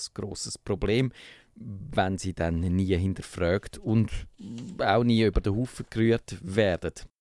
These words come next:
Und was jetzt die Ursachen von Verschwörungstheorien angeht, habe ich ja schon häufiger erzählt, dass die Machthaber auch nicht ganz unschuldig sind,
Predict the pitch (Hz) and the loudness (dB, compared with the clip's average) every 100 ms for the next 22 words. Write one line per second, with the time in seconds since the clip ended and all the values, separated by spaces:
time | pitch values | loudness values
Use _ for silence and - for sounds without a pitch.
0 | _ _ _ - 87 82 98 87 - 127 | _ _ _ -2 0 0 0 -2 0 2
1 | 147 127 123 - 113 113 107 - 120 113 | 2 2 0 -2 -8 -10 -6 0 2 0
2 | - 110 110 110 113 - 90 95 101 95 | -2 0 0 2 2 2 0 0 2 2
3 | - - 107 104 107 95 107 95 127 135 | 0 -2 -2 0 0 2 2 0 -2 -4
4 | 120 - 104 - 110 107 - - - 90 | -6 -6 -6 0 2 2 -4 -8 -2 0
5 | 85 - - - 80 73 73 - - 85 | -2 -8 -16 -12 -6 -4 -4 -6 -4 -2
6 | - - - 90 95 123 117 - 117 104 | -2 -4 -2 0 2 2 0 -2 -2 -2
7 | - 120 120 110 113 107 - - 113 | 0 0 2 4 2 0 -2 2 2